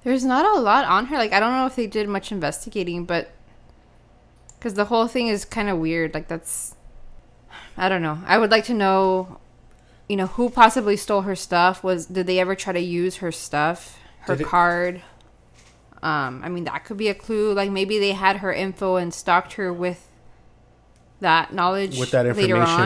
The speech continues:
Speaker 1: on.
Speaker 2: yeah.
Speaker 1: You know what I mean? Like,
Speaker 2: Well,
Speaker 1: that's how they targeted her.
Speaker 2: Was her, okay, so wa-, was her phone something that was, was it locked? Was there a code that you needed to put on?
Speaker 1: Mm-hmm.
Speaker 2: Um, did anybody make calls to that phone? Uh, any pings?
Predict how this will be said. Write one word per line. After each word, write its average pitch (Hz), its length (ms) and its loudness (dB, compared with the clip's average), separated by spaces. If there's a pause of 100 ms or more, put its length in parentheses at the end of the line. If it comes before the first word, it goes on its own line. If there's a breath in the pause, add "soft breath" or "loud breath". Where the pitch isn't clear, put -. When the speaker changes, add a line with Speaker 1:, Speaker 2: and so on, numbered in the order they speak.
(120)
Speaker 1:
on. 220 40 -2
Speaker 2:
yeah. - 200 2
Speaker 1:
You - 60 -2
know 220 80 -2
what 214 100 0
I - 20 -4
mean? 233 200 -4
Like, 196 100 0
Speaker 2:
Well, 147 140 6
Speaker 1:
that's 151 80 0
how 214 80 0
they 185 100 2
targeted 254 720 -4
her. 269 260 -6
Speaker 2:
Was 143 440 4
her, 135 280 -2
okay, 135 240 -4
so 139 160 -2
wa-, 127 260 0
was 123 200 0
her 123 160 -2
phone 139 420 -2
something 131 480 -4
that 117 380 -8
was, 107 360 -6
was 104 220 -4
it 101 80 -4
locked? 123 420 0
Was 101 260 -6
there 101 180 2
a 98 40 -2
code 139 500 0
that 135 80 -2
you 131 180 -6
needed 131 260 -4
to 123 60 -8
put 135 280 -8
on? 127 380 -4 (720)
Speaker 1:
Mm-hmm. - 40 -16
Speaker 2:
Um, 110 600 -4
did 120 180 -2
anybody 120 460 -2
make 107 240 -6
calls 131 560 -2
to - 140 -4
that 139 220 2
phone? 135 760 -2 (460 soft breath)
Uh, 113 480 -4
any 131 260 -4
pings? 156 1120 -4